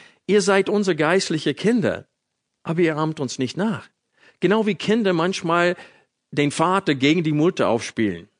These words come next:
Oder auch umgekehrt.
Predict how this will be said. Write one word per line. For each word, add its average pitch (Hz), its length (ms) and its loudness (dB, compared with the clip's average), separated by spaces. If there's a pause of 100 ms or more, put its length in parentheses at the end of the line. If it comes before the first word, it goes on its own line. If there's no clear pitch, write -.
(1200)
Oder 127 240 2
auch 135 100 0
umgekehrt. 151 760 -2